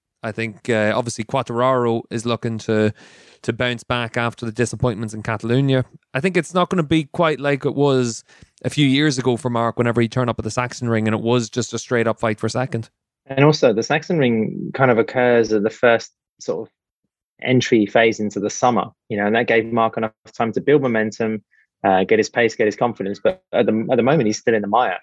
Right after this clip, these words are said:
Speaker 2: You know, I, I mean, the crazy amount of laps he did at the Catalan test, uh, you know, as that helps him find something on the Honda to give him a bit more confidence and competitiveness. I mean, for me, you know,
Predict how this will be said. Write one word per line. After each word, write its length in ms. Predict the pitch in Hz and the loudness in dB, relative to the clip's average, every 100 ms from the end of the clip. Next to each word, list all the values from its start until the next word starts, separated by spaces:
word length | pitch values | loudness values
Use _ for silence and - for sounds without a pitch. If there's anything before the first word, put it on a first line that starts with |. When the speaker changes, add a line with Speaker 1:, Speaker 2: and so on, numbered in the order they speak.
| _ - | _ -6
Speaker 2:
You 100 | 98 | -2
know, 120 | 98 | 0
I, 280 | 107 107 104 | 0 0 -2
I 40 | 110 | -2
mean, 120 | 110 | -2
the 80 | 107 | 0
crazy 320 | 127 127 123 | 0 0 0
amount 160 | 117 107 | 0 2
of 60 | |
laps 240 | 107 - - | 0 0 -4
he 60 | |
did 140 | 107 107 | -2 -2
at 80 | |
the 80 | 98 | -4
Catalan 520 | - 107 - 104 98 95 | -2 -2 0 -2 -2 -2
test, 300 | 123 120 - _ _ _ _ _ _ | -2 -2 -6 _ _ _ _ _ _
uh, 200 | 104 101 98 | 0 2 2
you 100 | 107 | 0
know, 160 | 101 | 0
as 120 | 101 | 0
that 140 | 117 107 | 0 0
helps 400 | 131 - _ - | -2 -4 _ -10
him 80 | 113 | -6
find 240 | 120 113 | -2 -2
something 260 | 110 110 113 | -2 -4 0
on 80 | 107 | 0
the 60 | |
Honda 220 | 110 113 104 | 0 0 -2
to 100 | - | -2
give 120 | 107 | 0
him 120 | 107 | 2
a 100 | 101 | 0
bit 80 | 104 | 2
more 160 | 110 | 0
confidence 500 | 104 117 104 107 107 | 0 -4 0 -2 -2
and 100 | 101 - | -10 -14
competitiveness. 880 | - 117 123 123 123 123 135 147 - _ _ - _ _ | -4 -2 -2 -10 -12 -10 -8 -8 -16 _ _ -20 _ _
I 60 | 117 | 4
mean, 240 | 147 151 | 6 4
for 100 | - | 4
me, 380 | 143 190 180 117 - - _ | 4 6 6 2 -6 -20 _
you 100 | 135 | -2
know, 160 | 127 | 2